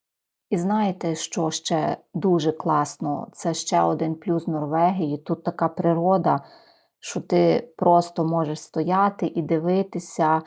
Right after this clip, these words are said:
і це вже диво само по собі. Це надзвичайно красиво, дуже чисте повітря.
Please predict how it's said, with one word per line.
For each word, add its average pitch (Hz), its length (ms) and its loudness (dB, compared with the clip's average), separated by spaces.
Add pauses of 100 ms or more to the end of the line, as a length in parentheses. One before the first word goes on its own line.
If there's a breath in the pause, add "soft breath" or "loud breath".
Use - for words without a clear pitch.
(420 soft breath)
і 160 840 2 (680)
це 190 260 4
вже 175 240 2
диво 160 520 6
само 165 340 2
по 165 180 -4
собі. 143 680 2 (440 soft breath)
Це - 560 4 (680)
надзвичайно 175 1120 2
красиво, 160 920 0
дуже 170 360 2
чисте - 460 -2
повітря. 151 720 0